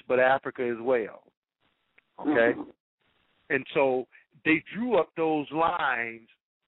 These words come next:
Speaker 1: where Israel would subsequently take advantage of the tribal conflicts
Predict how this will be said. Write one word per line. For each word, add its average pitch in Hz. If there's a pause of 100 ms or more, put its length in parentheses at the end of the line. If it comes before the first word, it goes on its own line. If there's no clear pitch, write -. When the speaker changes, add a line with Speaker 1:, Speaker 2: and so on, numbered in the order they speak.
Speaker 1:
where 131 (200)
Israel 147
would 135 (100)
subsequently 135
take 165
advantage 143 (1000)
of 147
the 135 (320)
tribal 170 (120)
conflicts 190